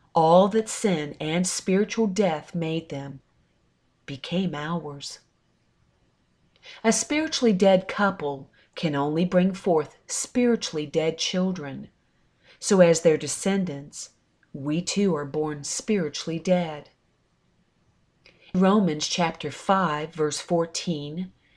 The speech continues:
and verses eighteen and nineteen will explain.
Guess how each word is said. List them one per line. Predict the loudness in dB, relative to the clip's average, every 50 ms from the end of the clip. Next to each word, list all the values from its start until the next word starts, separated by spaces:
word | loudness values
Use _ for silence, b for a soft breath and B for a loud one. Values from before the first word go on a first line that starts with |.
| b b b
and | 2 2 2 6
verses | 6 6 6 6 2 -4 -6 -6 0
eighteen | 0 2 2 2 -2 -4 -2 -2 -2 -2
and | -2 -4 -4
nineteen | -4 -2 0 0 0 0 -4 -6 -10 -10 -10 -12 -12 -14 -18 _ _ _ _ _ _ _ _ _ _ _ -2
will | 2 2 2 2
explain. | 2 -2 -6 -8 -4 -4 -2 -2 -2 -2 -4 -6 -12 -14 -16 -16